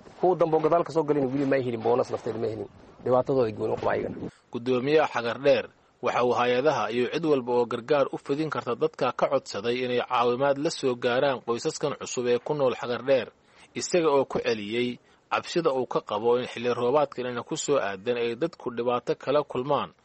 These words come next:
Speaker 2: roobabka oo aanay haysan meel ay ka gabaadsadaan.
Speaker 1: Ee, waxa Soomaali wax ku maahday, ee, nimaan waxa soo soconin ka talin, ee, waxa jooga ma garto. Waxa hadda foodo nagu soo hay waqti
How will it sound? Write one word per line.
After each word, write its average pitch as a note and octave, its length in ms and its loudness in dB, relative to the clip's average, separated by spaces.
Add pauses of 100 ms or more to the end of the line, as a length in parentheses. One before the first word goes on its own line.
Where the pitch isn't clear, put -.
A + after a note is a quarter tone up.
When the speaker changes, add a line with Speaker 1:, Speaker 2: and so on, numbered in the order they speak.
(320)
Speaker 2:
roobabka C#3 520 2
oo G#2+ 120 0
aanay D3 260 2
haysan A#2+ 460 -2
meel C#3+ 220 2
ay B2 80 0
ka D3 120 -4
gabaadsadaan. A#2+ 840 -2 (420)
Speaker 1:
Ee, C3 160 0
waxa C3 180 -4
Soomaali D#3+ 280 0
wax D3+ 100 -4
ku G#3 80 -2
maahday, C3+ 380 0 (480)
ee, B2+ 180 0
nimaan E3 300 2
waxa D#3 160 -4
soo F#3 160 0
soconin C3 280 -2
ka D3+ 100 -4
talin, B2 380 -4 (220)
ee, A#2+ 340 -4
waxa C3+ 280 -4 (100)
jooga A2+ 220 -4
ma A#2 100 -4
garto. - 300 -12 (460)
Waxa C#3+ 180 -8
hadda D#3 160 -6
foodo E3+ 260 0
nagu E3+ 140 0
soo F3+ 160 -2
hay D3+ 140 2
waqti - 240 -4